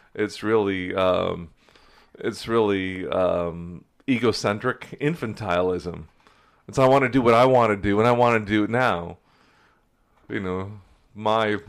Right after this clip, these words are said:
my gratification, my, you know,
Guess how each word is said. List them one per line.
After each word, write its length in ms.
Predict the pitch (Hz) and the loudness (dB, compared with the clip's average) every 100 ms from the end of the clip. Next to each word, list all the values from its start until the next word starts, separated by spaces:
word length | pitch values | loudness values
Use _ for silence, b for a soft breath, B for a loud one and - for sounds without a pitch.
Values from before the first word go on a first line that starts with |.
| 95 | -16
my 380 | 104 107 110 120 | -4 0 2 2
gratification, 1080 | 104 107 98 92 92 - 90 87 - 87 90 | 2 4 2 0 -10 -8 -8 -8 -12 -12 -4
my, 320 | 98 104 101 | 0 0 -2
you 200 | 92 87 _ _ _ b b b _ _ _ _ _ _ - 98 | -4 -12 _ _ _ b b b _ _ _ _ _ _ -20 -16
know, 320 | 87 82 | -14 -14